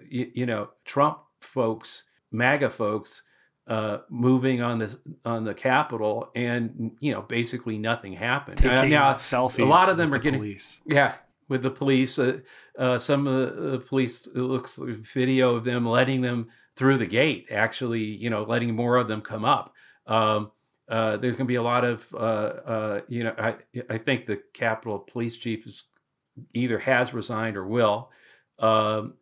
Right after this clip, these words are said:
Speaker 1: and I think, you know, there's gonna be some real looking at how, at, at, one, how did it happen? But two,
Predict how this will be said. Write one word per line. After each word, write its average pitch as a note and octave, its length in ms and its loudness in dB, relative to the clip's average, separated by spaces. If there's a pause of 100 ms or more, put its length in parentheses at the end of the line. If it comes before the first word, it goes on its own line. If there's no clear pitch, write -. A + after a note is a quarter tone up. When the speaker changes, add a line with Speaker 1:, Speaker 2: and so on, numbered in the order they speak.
Speaker 1:
and A#2 380 2
I A2 60 2
think, A#2+ 280 -6
you A#2+ 80 -2
know, A2+ 100 -2
there's A2 160 -4
gonna A2+ 140 -8
be A2 80 -8
some G2+ 380 -8 (340)
real C#3 320 4
looking A#2 320 -2
at G#2 80 -8
how, B2+ 240 -2 (180)
at, A#2+ 260 -14 (200)
at, - 260 -8
one, C#3+ 340 4
how C#3 260 2
did A#2+ 120 0
it G2+ 160 -6
happen? C3+ 520 -2
But G2+ 180 -8
two, C3 560 0